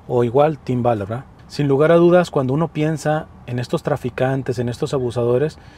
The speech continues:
realmente uno, pues ahora sí, como, como recientemente ha dicho Donald Trump respecto a la película,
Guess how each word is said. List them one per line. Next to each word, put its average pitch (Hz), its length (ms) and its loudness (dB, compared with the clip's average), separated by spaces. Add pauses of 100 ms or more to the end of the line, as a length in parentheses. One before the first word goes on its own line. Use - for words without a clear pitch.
(320)
realmente 135 520 0
uno, 147 280 2 (300)
pues - 220 -2
ahora 123 160 0
sí, 147 100 -2
como, 117 300 -2
como 104 260 -6
recientemente 127 600 -2
ha 123 40 4
dicho 123 220 -2
Donald 123 260 0
Trump 127 200 -2
respecto 117 340 -6
a - 20 2
la 110 80 2
película, 127 540 -2